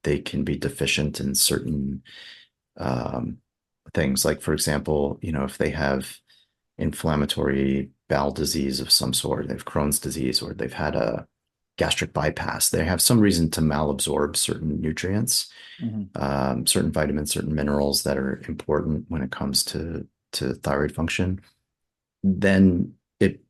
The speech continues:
Speaker 1: maybe becomes important to look in, at, at checking a few levels of a few things here and there,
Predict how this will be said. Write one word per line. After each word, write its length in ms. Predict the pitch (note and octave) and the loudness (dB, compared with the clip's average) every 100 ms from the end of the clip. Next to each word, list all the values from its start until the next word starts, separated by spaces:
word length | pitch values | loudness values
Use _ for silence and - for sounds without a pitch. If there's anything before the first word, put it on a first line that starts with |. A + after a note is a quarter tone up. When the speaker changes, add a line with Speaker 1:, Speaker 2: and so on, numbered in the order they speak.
| _ _ - | _ _ -8
Speaker 1:
maybe 420 | D#2+ F#2 F#2+ E2+ | -2 2 2 2
becomes 340 | E2+ F2 E2+ E2 | 0 0 -2 0
important 460 | D#2+ F2 E2+ D#2+ - | -2 -2 -2 -2 -2
to 140 | D#2+ | -2
look 500 | D2+ D2+ D#2+ D#2 - - _ _ _ | -4 -2 -2 -2 -6 -14 _ _ _
in, 200 | F#2 E2 D2+ | -4 -2 -2
at, 260 | E2+ D#2 - _ - | -2 -4 -8 _ -8
at 160 | E2 - | -4 -2
checking 320 | F2 E2 D#2+ | -2 0 -2
a 40 | |
few 200 | - E2 | -2 -2
levels 420 | D#2 D2+ D#2+ D#2+ | 0 0 0 0
of 100 | D#2+ | -4
a 60 | D#2 | -6
few 220 | - F2 | -2 0
things 340 | - E2+ E2+ - | 2 2 2 2
here 180 | F2+ | 0
and 120 | E2+ F2 | 2 2
there, 300 | F2 E2+ | 2 0